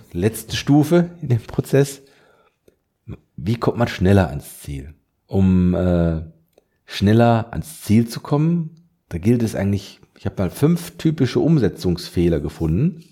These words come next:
wichtige, die gilt es zu vermeiden. Strategien und Veränderungen müssen immer parallel zum operativen Geschäft umgesetzt und gemanagt werden. Und grundsätzlich ist eine Organisation so darauf ausgerichtet, wie eine geölte Maschine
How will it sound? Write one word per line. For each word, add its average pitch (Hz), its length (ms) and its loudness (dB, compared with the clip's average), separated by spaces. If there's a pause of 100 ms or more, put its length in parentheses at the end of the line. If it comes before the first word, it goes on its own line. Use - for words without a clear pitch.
(720)
wichtige, 110 640 -2 (400)
die 120 80 0
gilt 185 140 2
es 190 100 -8
zu - 80 -8
vermeiden. 80 580 -2 (880)
Strategien 123 800 0
und 101 220 -2
Veränderungen 95 680 2
müssen 101 500 -2 (280)
immer 156 240 4
parallel 123 400 2
zum 117 140 -4
operativen 95 500 0
Geschäft 92 400 -2
umgesetzt 98 640 0
und 107 100 -4
gemanagt 110 480 2
werden. 73 380 -8 (200)
Und 95 380 2
grundsätzlich 143 540 2
ist 131 160 -4
eine 104 280 2
Organisation 98 880 2
so 110 200 -2
darauf 87 240 -2
ausgerichtet, 87 1000 -2
wie 151 360 0
eine 98 260 0
geölte 131 480 2
Maschine 131 640 0